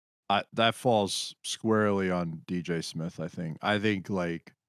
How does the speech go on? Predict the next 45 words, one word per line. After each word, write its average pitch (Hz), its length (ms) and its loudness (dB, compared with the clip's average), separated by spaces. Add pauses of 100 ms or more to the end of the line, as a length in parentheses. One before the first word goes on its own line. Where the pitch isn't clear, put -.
(880)
they 113 200 4
don't 107 220 0
wanna 92 220 -2
play 82 280 -6
for - 180 -10
him. 87 240 -6
That's 98 240 -2
what 123 140 2
it, 95 80 -2 (360)
like, 110 240 2
when 113 140 4
I 139 120 6
was 139 140 0
watching 127 340 2
the 117 100 0
game 104 240 0
tonight, 87 480 -6 (720)
that's 104 240 2
what 113 140 2
kept 104 200 2 (300)
going 104 240 2
through 95 160 -2
my 85 120 -2
head 87 280 -4
was 82 260 -10 (100)
they 113 200 4
don't 110 200 2
wanna 92 220 0
play 82 260 -6
for - 160 -10
this 78 220 -8
guy. - 300 -10 (440)
Like, - 160 -6 (320)
you 98 140 -2
could, 87 320 -4
you 101 140 -2
could 90 160 -4
see 98 260 0
it. 76 160 -4 (500)
Like, 98 180 0 (220)
Stützle 156 760 6
and 107 340 4
Tkachuk 104 500 2
were 98 120 0
going. 85 440 -2